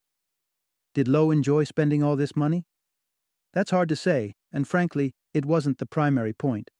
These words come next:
During his university days, partying was a strategy for networking with individuals who could make him affluent. Now that he was wealthy, he was seeking something different. He aspired to govern a realm of influence.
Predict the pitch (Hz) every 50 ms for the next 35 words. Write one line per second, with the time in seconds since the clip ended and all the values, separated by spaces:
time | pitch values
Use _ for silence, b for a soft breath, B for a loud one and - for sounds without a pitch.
0 | _ _ _ _ _ _ _ _ _ _ _ _ - 196 208 214 208 180 180 175
1 | 147 170 190 185 175 151 165 170 156 - 151 123 123 110 123 117 113 120 131 131
2 | - _ _ _ _ _ _ - 180 185 185 170 151 139 135 135 135 135 123 131
3 | 139 - - 170 165 151 147 135 113 - 123 120 - - 135 139 151 170 - -
4 | 135 135 123 - - 135 139 139 135 131 147 147 151 147 139 139 147 135 127 131
5 | 131 131 127 - 143 135 - 139 123 139 139 139 - 147 143 143 135 131 123 -
6 | 127 117 104 95 92 - _ _ _ _ _ _ _ _ _ _ - 131 147 170
7 | 190 202 202 196 180 185 180 175 135 139 143 143 139 139 - - 139 143 147 -
8 | _ _ _ - 156 156 143 131 - - - 170 156 - 170 165 156 - - 147
9 | 135 - 143 143 135 131 131 - - 113 101 98 - - _ _ _ _ _ _
10 | _ _ _ - 170 156 147 - - - - 156 156 160 160 160 151 - 156 143
11 | 127 120 139 139 131 135 127 131 120 120 117 120 139 143 147 147 147 143 135 123
12 | 135 135 131 - - 131 120 107 101 95 95 - - - -